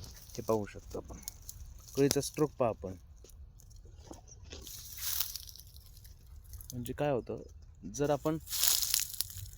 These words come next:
कळीचा स्ट्रोक पाहू शकता, जर आपण विश्रांती काळात जर काम नाही केलं तर थंडीमध्ये, थंडीच्या दिवसामध्ये नव्वद दिवस जरी झाले तरी कळी निघत नाही.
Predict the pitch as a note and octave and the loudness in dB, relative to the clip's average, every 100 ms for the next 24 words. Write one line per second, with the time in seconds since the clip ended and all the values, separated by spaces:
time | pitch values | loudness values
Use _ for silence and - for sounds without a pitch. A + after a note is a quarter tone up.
0 | - - - - - - - - - C#3+ | -12 -12 -12 -12 -14 -14 -14 -12 2 2
1 | D3 C#3 - C3 A#2+ - A#2 - G2+ - | 4 0 0 -2 0 4 4 4 -8 -8
2 | F#2+ - - - - - - - - - | -10 -10 -16 -14 -16 -16 -16 -14 -16 -16
3 | - - - - - - - C3+ C3+ C#3 | -18 -18 -20 -20 -18 -10 0 4 6 6
4 | C3+ C#3 - D#3+ D3+ - D3+ C#3 D3+ C#3+ | 6 6 6 6 8 12 12 12 10 10
5 | D3 C#3 B2+ G#2+ A2+ A#2 D3 F3 - - | 10 10 10 6 4 6 6 4 -2 -18
6 | - - - C#3 C#3+ D#3+ D#3 C3 A#2+ C3 | -16 -14 4 10 12 12 12 12 10 8
7 | C3+ C3+ C#3 C#3 C#3 B2 A#2 C#3 D3+ - | 6 8 8 6 6 6 6 4 2 -6
8 | - - - - - - - D3 D3+ E3 | -18 -18 -18 -18 -18 -6 6 10 12 10
9 | D#3+ E3 D#3 F3 E3 B2 A2+ D3+ - D#3+ | 12 10 10 10 10 10 8 4 8 10
10 | D3 A#2+ A2 F#2 | 12 12 12 6